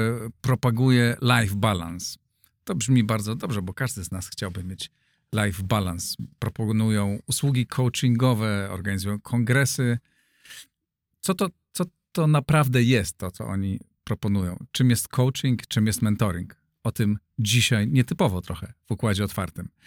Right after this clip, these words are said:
Bardzo dziękuję wszystkim patronom, wszystkim mecenasom. Kto z państwa chciałby dołączyć do tego grona, bardzo serdecznie zapraszam na mój profil w serwisie patronite pl.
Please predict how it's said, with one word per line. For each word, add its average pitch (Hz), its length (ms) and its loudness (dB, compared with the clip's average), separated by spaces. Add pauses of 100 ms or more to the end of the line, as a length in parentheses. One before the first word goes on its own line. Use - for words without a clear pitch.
(340)
Bardzo 120 220 4
dziękuję 117 300 2
wszystkim 120 480 0 (360)
patronom, 156 640 2
wszystkim 95 460 0
mecenasom. 123 720 2 (280)
Kto - 180 -4
z - 40 -8
państwa 113 300 -2
chciałby 104 300 -4
dołączyć 110 540 0
do 98 100 -4
tego 95 280 -4
grona, 110 480 0
bardzo 101 500 -2
serdecznie 95 440 -2
zapraszam 98 500 -4
na 95 120 -2
mój 95 120 -2
profil 95 300 -6
w 90 60 -6
serwisie 101 340 -2 (120)
patronite 98 500 -2
pl. 160 320 0